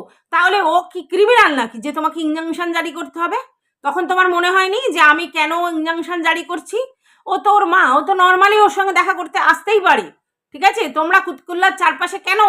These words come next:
ইনজাংশন জারি করেছো, সেটাও তো বড় ব্যাপার। কিসের জন্য তোমাকে, আহ, মানে, ছিচি ক্যামেরা লাগাতে হলো? সব কিছুর তো একটা rules and regulation আছে। তাহলে তুমি এত, মানে, ছোট্ট জিনিসটাকে এত বড়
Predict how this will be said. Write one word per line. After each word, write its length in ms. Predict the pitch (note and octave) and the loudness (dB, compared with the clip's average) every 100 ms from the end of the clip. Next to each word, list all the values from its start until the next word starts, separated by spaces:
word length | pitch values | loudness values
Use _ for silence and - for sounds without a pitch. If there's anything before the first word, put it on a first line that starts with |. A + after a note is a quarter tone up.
| E4 C4 | 2 -2
ইনজাংশন 540 | C4 D4 D4 C#4 C#4 B3+ | -4 -4 -4 -6 -8 -6
জারি 200 | A3+ G3 | -6 -8
করেছো, 360 | F#3+ F3 F3 | -12 -18 -18
সেটাও 340 | F3+ B3+ D4 F#4 | -14 -4 0 2
তো 100 | G4 | 2
বড় 240 | F#4 F4 | 4 4
ব্যাপার। 360 | E4 D4 G3+ D3 _ _ _ - | 4 0 -2 -6 _ _ _ -10
কিসের 320 | E4+ G#4 G#4+ | -4 0 0
জন্য 220 | G4+ G4+ | 2 2
তোমাকে, 520 | F#4+ F#4 F4+ F4+ F4 D#4 _ _ | 2 0 -2 -2 -8 -10 _ _
আহ, 420 | C#4 D#4 D#4 D4 | 0 2 2 0
মানে, 520 | C#4+ C#4+ C#4 C4+ C4 B3 | 0 -2 -2 -2 -2 -2
ছিচি 220 | F4+ F#4 | -6 -6
ক্যামেরা 380 | F#4 F#4 E4+ E4+ | -2 0 2 4
লাগাতে 380 | D#4 C#4 B3+ A#3+ | 4 2 0 -2
হলো? 340 | G#3+ E3 D#3+ _ _ - | -4 -6 -14 _ _ -10
সব 100 | B3+ - | -10 -8
কিছুর 220 | F4+ F#4+ | -8 -8
তো 140 | G4 | -4
একটা 200 | F#4+ F#4+ | -2 0
rules 300 | E4 F#4 G4 | 0 0 0
and 200 | F#4 F4+ | -2 -2
regulation 540 | E4+ E4 F4 F4+ F4 D#4 | -4 -6 -4 -4 -2 -2
আছে। 200 | A#3+ B3+ | -2 -2
তাহলে 160 | C#4+ | -4
তুমি 380 | D#4 D4+ E4+ G4+ | -6 -8 -4 2
এত, 280 | G#4 F#4 F#4 G#4 G#4 - _ - C#4+ | 2 2 2 2 2 0 _ -12 -4
মানে, 160 | E4+ | -2
ছোট্ট 400 | - F4+ - - A4 | -2 -8 -8 -8 -4
জিনিসটাকে 480 | G4 G#4 G#4 G4 G4+ | -2 -4 -2 -4 0
এত 240 | F#4+ F#4+ | 0 0
বড় 360 | G#4 D4+ D#4+ | -2 0 2